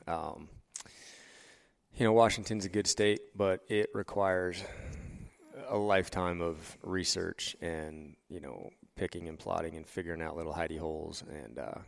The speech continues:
going in there and expecting to kill a bull every year is tough.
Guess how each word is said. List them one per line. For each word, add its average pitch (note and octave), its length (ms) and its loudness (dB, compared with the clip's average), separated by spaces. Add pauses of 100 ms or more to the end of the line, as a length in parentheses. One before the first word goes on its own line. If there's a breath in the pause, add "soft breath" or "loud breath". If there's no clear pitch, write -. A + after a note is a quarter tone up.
(120)
going G2 240 2
in F2+ 140 0
there F2 140 0
and E2+ 100 -4
expecting - 440 -6
to E2+ 60 -8
kill - 200 -6
a E2+ 40 -8
bull E2+ 240 -4
every D#2 200 -6
year D#2 180 -6
is D2+ 100 -10
tough. - 360 -8